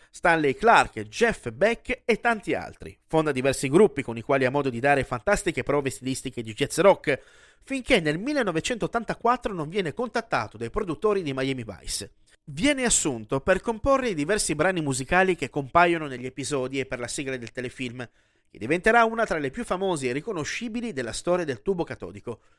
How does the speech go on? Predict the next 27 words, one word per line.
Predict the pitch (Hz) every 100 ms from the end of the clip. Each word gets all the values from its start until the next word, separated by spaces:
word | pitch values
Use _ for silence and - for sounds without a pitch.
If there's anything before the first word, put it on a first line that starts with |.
| _ _
Il | - -
successo | 143 233 220 196
della | 139
sua | 120 131
musica | 160 160 156 123
è | 120
evidente | 120 139 165 156
fin | 143
dalla | 139 123
prima | 117 151
stagione | 131 131 127 147 139 131
di | 127
Miami | 123 131 151
Vice, | 208 165 - 143 - _ _ _
per | 98
il | 110
quale | - 254 254 220
è | 196
in | 170
grado | 170 226
di | 165
cucire | 143 160 233
addosso | 185 180 233 - 175
le | 143
giuste | 180 233 196
atmosfere | - 123 - 196 180
musicali | 135 165 233 104 104